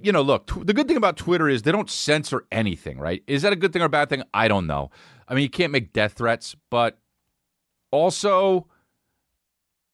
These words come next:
the good thing about it is YouTube will flag a lot of stuff, even if it's comedy, right? Even if they're joking, as we've seen with Roseanne Barr, which she said on this past weekend,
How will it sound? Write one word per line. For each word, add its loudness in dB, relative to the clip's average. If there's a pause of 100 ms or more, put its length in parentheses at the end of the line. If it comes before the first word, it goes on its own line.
(180)
the -6
good -2
thing 0
about 2
it -4
is -2
YouTube 0
will 2
flag 0
a 0
lot 2
of -4
stuff, 0 (540)
even 0
if -2
it's -4
comedy, 0 (100)
right? 0
Even -2
if -2
they're 0
joking, 0 (360)
as -2
we've -4
seen -2
with -4
Roseanne -2
Barr, 4
which -4
she -10
said -8
on -12 (440)
this -10
past -10
weekend, 0